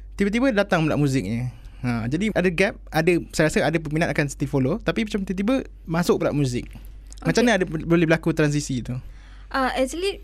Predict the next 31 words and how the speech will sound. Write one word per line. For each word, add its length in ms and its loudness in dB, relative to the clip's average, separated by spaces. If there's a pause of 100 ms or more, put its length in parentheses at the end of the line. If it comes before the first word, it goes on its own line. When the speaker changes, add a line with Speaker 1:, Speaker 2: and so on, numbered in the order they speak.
(120)
Speaker 2:
dia 240 -2
mula 240 0
start 320 -4
dengan 320 -2
drama. 480 -4
And 240 0
then, 320 -4 (160)
uh, 80 -12
drama, 720 0 (320)
I 80 -2
think 160 -2
Winter 400 -2
Sonata, 480 0
Autumn 240 -4
in 80 0
My 80 2
Heart, 240 -6 (320)
semua 400 0
yang 80 0
pelakon 400 -2
dia 80 -2
memang 320 -2
pelakon 460 -4
lah. 180 -6 (460)
But 240 -2
then, 320 0 (560)
they 160 0
start 400 -2 (160)
tayang 560 -2
Full 240 -2
House. 400 -4